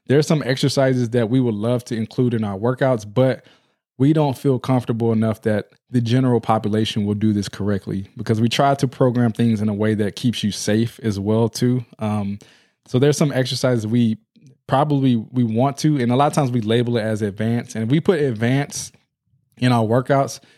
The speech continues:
we're more so targeting the audience of people who are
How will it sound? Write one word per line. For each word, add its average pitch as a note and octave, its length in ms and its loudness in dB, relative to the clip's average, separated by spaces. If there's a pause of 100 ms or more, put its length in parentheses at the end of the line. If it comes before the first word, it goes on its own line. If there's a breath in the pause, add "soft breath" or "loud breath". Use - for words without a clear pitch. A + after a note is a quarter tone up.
(320 soft breath)
we're B2 120 2
more C#3 240 2
so C#3+ 240 0
targeting B2 560 0
the A2+ 140 -4
audience A#2+ 380 -2
of A2+ 240 -10
people B2 440 0
who A#2 340 0
are A2 280 -2